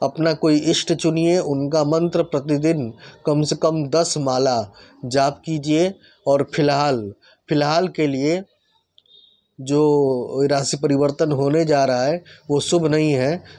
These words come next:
तो उसके लिए गणेश अथर्व शीर्ष और शिव चालीसा का आप पाठ कीजिए, ठीक है? तो ये मेरी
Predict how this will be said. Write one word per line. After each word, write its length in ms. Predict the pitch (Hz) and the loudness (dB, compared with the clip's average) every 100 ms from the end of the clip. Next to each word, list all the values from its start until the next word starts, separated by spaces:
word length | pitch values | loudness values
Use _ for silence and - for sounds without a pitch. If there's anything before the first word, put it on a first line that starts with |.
| - | -2
तो 100 | 151 | 0
उसके 300 | 143 - 165 | 0 0 0
लिए 220 | 160 170 | 4 4
गणेश 460 | 156 143 147 165 - | 4 2 2 0 0
अथर्व 460 | 143 - 156 160 | -4 0 2 2
शीर्ष 380 | 135 151 156 - 202 214 - - - | 2 0 -2 0 0 -2 -10 -20 -4
और 400 | 139 139 147 190 - - - | 2 4 4 0 -10 -18 -8
शिव 300 | - 170 156 | 0 2 2
चालीसा 520 | 160 143 139 139 135 | 2 2 0 0 -2
का 360 | 117 143 190 - - - | 0 -2 -2 -8 -10 -4
आप 200 | 131 - | -4 0
पाठ 220 | 131 120 | 0 0
कीजिए, 580 | - 113 107 104 104 104 - - - - - | -4 -10 -8 -8 -8 -8 -12 -20 -20 -16 -4
ठीक 180 | 175 | 0
है? 120 | 190 117 - - - | 0 0 -6 -20 -6
तो 60 | 143 | 0
ये 200 | 143 156 | 2 2
मेरी 480 | 151 147 147 147 | 2 2 2 0